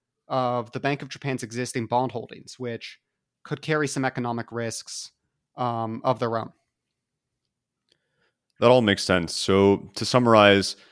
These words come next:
Speaker 2: this is a phase out of a policy that was once appropriate, but now needs to be adapted to the current environment.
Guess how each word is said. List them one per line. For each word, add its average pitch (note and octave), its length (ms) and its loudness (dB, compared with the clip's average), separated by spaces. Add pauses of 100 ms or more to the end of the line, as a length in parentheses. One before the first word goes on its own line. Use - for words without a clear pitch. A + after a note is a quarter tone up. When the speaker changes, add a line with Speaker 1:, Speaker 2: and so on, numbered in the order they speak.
(180)
Speaker 2:
this C#3 300 2
is D3+ 100 -2
a C3+ 80 0
phase C#3 380 4
out D3 260 6
of G#2 120 4
a G2+ 60 4
policy G2+ 560 0
that F2+ 240 2
was F2 340 -4
once G#2+ 320 -2
appropriate, G#2 640 0 (200)
but F#2 160 -2
now G2+ 500 4
needs F#2+ 300 0
to F#2+ 100 -2
be F2 440 2
adapted F2+ 640 4
to E2+ 220 0
the E2+ 100 -4
current E2+ 280 0
environment. D2+ 500 -4